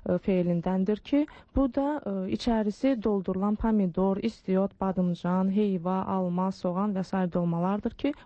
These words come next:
bu da onların hazırlanma texnologiyaları ilə üst-üstə düşür. İkinci söz dolamaq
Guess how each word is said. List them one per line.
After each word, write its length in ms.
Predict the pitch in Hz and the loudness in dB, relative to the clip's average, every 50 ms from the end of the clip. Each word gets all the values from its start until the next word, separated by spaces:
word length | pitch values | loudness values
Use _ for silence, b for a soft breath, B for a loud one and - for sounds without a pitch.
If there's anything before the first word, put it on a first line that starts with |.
| B | B
bu 100 | 262 262 | -2 -2
da 100 | 269 247 | 0 -2
onların 440 | - 220 208 202 196 190 190 214 233 | -2 -2 -2 0 0 0 0 0 0
hazırlanma 500 | 240 220 208 185 180 180 185 185 185 190 | 0 0 -2 -2 -2 -2 -2 0 0 0
texnologiyaları 1120 | 208 214 - - 196 - - 180 170 170 170 185 202 196 - 214 208 208 208 208 214 220 | 0 -2 -2 -2 -2 0 0 0 0 2 2 0 0 0 0 -2 0 0 -2 0 0 0
ilə 100 | 220 240 240 - | -2 -2 -2 -4
üst-üstə 540 | 196 - - - 170 165 - - - 185 196 190 | -6 -8 -8 -8 -8 -8 -6 -2 -2 -2 -2 0
düşür. 460 | - 190 185 - - - 160 160 160 - B B B B | 0 -2 -2 -2 -2 -2 -2 -2 -4 -6 B B B B
İkinci 420 | 240 - - 294 277 262 285 330 | -4 0 2 2 2 2 2 0
söz 340 | - - 330 311 311 285 240 - | -2 0 0 0 0 0 0 -2
dolamaq 520 | 254 240 233 226 214 208 208 202 202 - | 0 0 0 0 0 0 0 -2 -2 -4